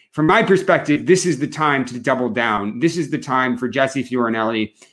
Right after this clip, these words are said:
and John Fisher, the ownership, to realize this is their moment. This is their season, uh, to really push for it. And I, I, I think if you add a couple more pieces to this team, uh, they're gonna be really, really strong contenders this year.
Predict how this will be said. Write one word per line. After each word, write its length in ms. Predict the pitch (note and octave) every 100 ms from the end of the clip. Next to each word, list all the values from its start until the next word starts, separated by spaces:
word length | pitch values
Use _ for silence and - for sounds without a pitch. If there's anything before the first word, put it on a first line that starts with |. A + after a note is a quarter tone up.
| _
and 140 | A2+ A2
John 260 | C3 C3+
Fisher, 440 | B2 B2+ - B2+ A2+
the 180 | A2
ownership, 480 | A2+ A#2 A2 A2 G2 _ _ _ -
to 140 | C3+
realize 360 | C3+ C#3+ A#2+ -
this 200 | E3 F3
is 140 | D3
their 180 | C#3 C#3
moment. 400 | B2 B2 G#2+ -
This 160 | C#3
is 140 | D3 D3
their 140 | C#3
season, 680 | B2+ - D3+ C#3+ A#2 G2+ F#2 _ _ -
uh, 220 | G#2+ G#2+ G2
to 120 | -
really 360 | C3 D3 D3 C3
push 320 | B2 C#3+ B2+
for 280 | - A2 G2
it. 120 | F2+ _ _ _ -
And 340 | B2 A#2+ A2+ A2
I, 160 | A2+ A2+ -
I, 120 | A#2+ C#3
I 40 |
think 240 | C3+ D#3+ C3
if 100 | B2
you 140 | C3 -
add 260 | C#3 D#3
a 80 | D3
couple 240 | D#3 D3+
more 260 | D3+ C#3+ C#3
pieces 440 | - C#3 A#2+ B2
to 100 | -
this 220 | A#2 A#2 -
team, 420 | - A#2 G2+ G2+ _ _
uh, 220 | G#2+ G#2 -
they're 280 | A2 A2+ A#2
gonna 140 | A2+
be 140 | A2
really, 300 | G#2+ A#2+ A#2
really 220 | A2 G#2 F#2+
strong 300 | - G2+ F2
contenders 500 | F2+ - F2+ F2 -
this 180 | E2
year. 160 | D#2+ D2+